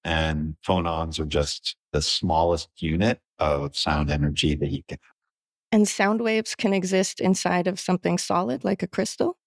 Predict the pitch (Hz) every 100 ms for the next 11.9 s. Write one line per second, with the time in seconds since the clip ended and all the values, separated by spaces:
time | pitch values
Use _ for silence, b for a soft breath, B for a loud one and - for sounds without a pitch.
0 | _ - - 127 90 73 _ _ - 78
1 | - 90 78 113 - 87 - 78 - 131
2 | 117 90 - 80 73 76 - 80 76 -
3 | - 110 101 82 76 73 _ - 76 76
4 | 78 76 73 76 - 73 73 73 78 82
5 | - 92 82 76 71 76 - 85 87 -
6 | 95 92 - - 78 73 78 78 80 -
7 | 82 80 76 78 76 80 80 - 76 71
8 | 71 76 104 135 _ _ _ _ - 95
9 | - 82 78 101 - 113 87 - 104 104
10 | 92 - 85 - 76 - 80 127 - 73
11 | 73 - 73 82 87 104 117 135 139